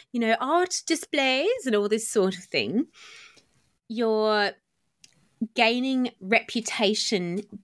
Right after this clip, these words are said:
based on the people that you have around you. And at the end of the game, the amount of reputation that you have gathered gives you points. And that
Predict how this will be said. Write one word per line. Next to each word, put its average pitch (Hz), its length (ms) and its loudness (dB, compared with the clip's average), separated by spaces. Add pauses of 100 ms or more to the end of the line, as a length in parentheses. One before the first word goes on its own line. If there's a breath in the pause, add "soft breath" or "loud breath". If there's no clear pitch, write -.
based 196 400 -2
on 190 160 2
the 190 80 -2
people 202 420 0
that 196 200 0
you 180 280 -6
have 180 240 -2
around 262 500 2
you. 104 220 -8 (420 loud breath)
And 220 120 2
at 214 140 -2
the 226 120 0
end 240 140 2
of 285 140 -6
the 247 120 -2
game, 190 600 0 (440)
the 226 200 0
amount 226 300 2
of 214 180 -4
reputation 214 880 0
that 185 100 -6
you 202 200 0
have 180 200 -2 (120)
gathered 254 680 0 (400 soft breath)
gives 233 300 0
you 220 120 2
points. - 760 -4 (320 loud breath)
And 208 180 0
that 214 160 2